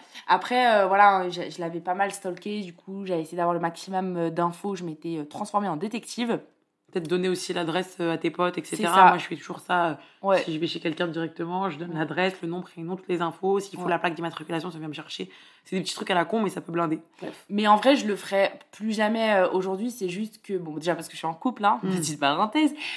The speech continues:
Speaker 1: Mais c'est surtout que là, c'était une, un cas extrême
Speaker 2: Mhm.
Speaker 1: où, genre, il y avait pas de bar, euh, rien, euh, tu pouvais pas te retrouver. Enfin, le soir, euh, il pleuvait, il faisait froid dehors. Enfin, voilà,
Speaker 2: Mhm.
Speaker 1: flemme.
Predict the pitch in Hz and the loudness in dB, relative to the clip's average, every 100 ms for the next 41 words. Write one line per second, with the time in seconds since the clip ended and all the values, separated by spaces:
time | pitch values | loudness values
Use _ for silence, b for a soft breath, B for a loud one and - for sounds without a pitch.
0 | 220 214 254 254 214 208 285 - 254 247 | -4 2 2 2 -6 -4 -6 4 6 6
1 | 208 196 190 - 170 175 214 208 - 285 | -2 -8 -10 -8 -8 -2 -2 -2 0 2
2 | 254 214 - _ 185 175 165 196 214 202 | 4 2 -4 _ -4 -2 -4 0 2 2
3 | 185 180 262 233 233 208 240 254 240 208 | 0 0 2 2 0 0 4 6 4 0
4 | 180 170 220 269 262 220 - - 180 190 | -2 -2 -2 0 2 0 -2 -14 -8 -8
5 | - 247 - 233 _ 202 - B B B | -8 -14 -14 -18 _ -2 -2 B B B
6 | B B _ - 208 202 254 302 277 196 | B B _ -8 -6 -4 6 8 10 8
7 | 180 180 175 180 175 - 254 285 302 202 | 8 8 6 2 -2 -2 2 4 2 2
8 | 175 - 233 247 285 294 294 180 175 196 | -6 -2 -2 4 6 6 2 -4 -2 0
9 | 175 160 196 214 185 160 | 0 -2 -4 -4 -4 -8